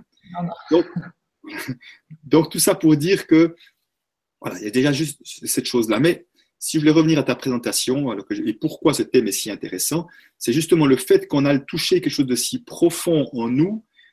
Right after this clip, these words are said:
Speaker 2: c'est-à-dire que le, au moment où on peut transformer, euh, ces choses-là dans la profondeur,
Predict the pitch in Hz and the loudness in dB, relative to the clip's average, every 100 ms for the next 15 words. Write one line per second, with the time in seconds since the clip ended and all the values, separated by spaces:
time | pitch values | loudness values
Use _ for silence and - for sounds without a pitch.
0 | _ - - 131 156 185 139 127 - - | _ -12 -2 0 2 0 4 4 2 -6
1 | _ _ - 120 160 180 175 - 131 - | _ _ -2 2 2 2 -2 -2 -4 -4
2 | - 208 - 190 180 175 165 131 - _ | -6 -4 0 0 2 2 0 0 -6 _
3 | _ _ - 107 107 101 - 113 - 147 | _ _ -4 0 2 2 -2 -2 2 2
4 | 135 107 - 170 160 156 139 143 190 220 | 2 -2 -2 0 0 0 2 4 4 2